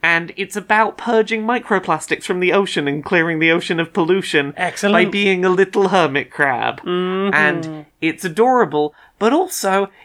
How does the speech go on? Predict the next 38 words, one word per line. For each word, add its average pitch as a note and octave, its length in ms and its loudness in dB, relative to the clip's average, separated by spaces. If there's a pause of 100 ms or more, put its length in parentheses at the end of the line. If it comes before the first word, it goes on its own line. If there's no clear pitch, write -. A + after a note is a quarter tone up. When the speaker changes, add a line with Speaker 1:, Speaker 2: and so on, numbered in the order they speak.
(120)
Speaker 1:
it's G#3+ 200 -2
got A3 280 0
accessibility F3 840 0
support, C3 540 -2
and C#3 140 -6
that's D3 200 -2
great. C#3+ 720 -2
There D3 240 2
are - 140 2
options D#3 560 -6
for D3 240 -2
things C3+ 260 -6
like C3+ 280 -2 (200)
slowing C#3+ 400 -2
down B2 240 -6
game F#3+ 300 -2
speed, F#3+ 520 -4 (200)
Speaker 2:
Mm-hmm. - 140 -18
Speaker 1:
reducing C#3 520 -2
enemy B2+ 360 -4
damage, F3+ 720 -2 (320)
um, C3 500 -2
reducing, C#3 800 -2
uh, B2+ 240 0
enemy B2+ 280 -6
health F3 400 -2
pools, E3+ 440 0 (320)
increasing D#3 760 -2
the, C#3+ 360 -2
uh, C#3+ 140 2
window D3 340 0
of D3 100 2
time C3 300 -2
in B2+ 100 -4
which B2+ 220 -6
you C3 60 -6
can B2+ 220 -6
dodge C#3 340 0